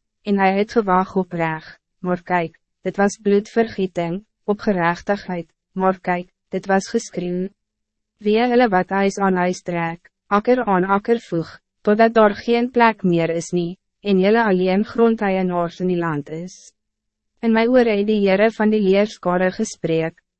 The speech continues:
waarlik, baie huise sal 'n woestenij word, die grootes en mooies sonder 'n woner.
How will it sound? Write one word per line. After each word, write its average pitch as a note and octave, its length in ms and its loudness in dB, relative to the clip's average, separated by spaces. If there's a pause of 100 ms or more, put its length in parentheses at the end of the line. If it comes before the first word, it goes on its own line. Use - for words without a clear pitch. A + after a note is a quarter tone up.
waarlik, F#3 560 2 (320)
baie G#3+ 320 4
huise F#3 380 0
sal F#3+ 240 0
'n F#3 100 -2
woestenij F#3+ 640 0
word, F3 300 -4 (280)
die F#3+ 120 0
grootes G#3 500 0
en A3+ 200 0
mooies F#3 440 0
sonder F#3 340 -2
'n F#3 180 0
woner. F3 500 -4